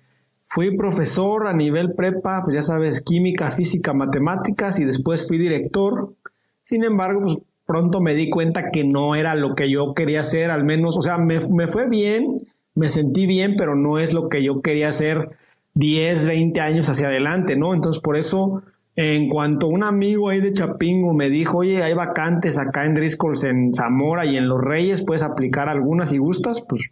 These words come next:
decidí inmediatamente aplicar. Bueno, ya, ya había cortado yo relación en la, en la prepa donde yo trabajaba. Estuve tres meses así como,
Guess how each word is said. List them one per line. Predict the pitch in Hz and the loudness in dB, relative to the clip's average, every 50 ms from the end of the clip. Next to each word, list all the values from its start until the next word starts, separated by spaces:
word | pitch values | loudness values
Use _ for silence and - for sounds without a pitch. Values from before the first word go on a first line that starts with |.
| _ _ | _ _
decidí | 131 139 135 135 135 139 139 131 147 165 185 208 - - - - - - - _ _ _ _ _ | -2 0 0 2 2 2 2 2 2 2 0 0 -2 -4 -6 -12 -18 -20 -20 _ _ _ _ _
inmediatamente | - 160 160 165 165 160 170 185 190 196 220 214 214 214 220 220 208 220 226 220 226 220 - - - | -2 0 2 2 2 2 0 0 0 -2 -2 0 0 0 0 0 0 0 0 0 0 0 -2 -4 -4
aplicar. | 160 143 143 135 156 147 139 139 139 170 190 233 269 269 240 - - - | -2 -4 -2 -2 0 0 0 0 0 0 -2 -2 -2 -4 -6 -6 -4 -2
Bueno, | 160 160 151 151 151 | -2 0 0 0 0
ya, | 156 170 190 | 0 0 0
ya | 156 160 165 165 | 0 2 2 0
había | 160 165 170 165 | 0 -2 -2 -2
cortado | 175 160 156 - 165 165 165 160 | -2 -2 -2 -2 -2 -2 0 0
yo | 160 160 160 | 0 0 0
relación | 165 160 147 139 131 - 151 151 160 156 | 0 -2 0 0 0 0 0 0 0 0
en | 147 139 | 2 0
la, | 135 120 117 117 127 - - - _ _ | 0 0 -2 -2 -4 -8 -12 -18 _ _
en | - 139 135 135 | -2 -2 0 0
la | 131 127 123 | 0 0 0
prepa | 131 147 156 - 160 170 156 | -2 -2 -2 -2 -2 -2 0
donde | 151 147 139 139 | 0 0 0 0
yo | 147 151 147 | 0 0 0
trabajaba. | 190 175 170 170 165 165 - 185 202 214 214 220 233 302 - - - - - - _ _ _ _ _ _ | 0 -2 0 -2 0 0 0 0 0 0 0 0 -2 -2 -2 -4 -6 -8 -10 -16 _ _ _ _ _ _
Estuve | - - 175 165 175 170 175 175 | -4 -2 0 0 0 0 0 0
tres | - 175 185 170 175 | 0 0 2 2 2
meses | 175 175 180 175 196 175 156 | 2 2 0 0 0 0 2
así | 147 - 165 147 - | 2 2 0 0 0
como, | - 180 160 151 147 143 139 135 131 123 113 127 - | 0 0 0 2 2 2 2 0 0 0 0 -2 -4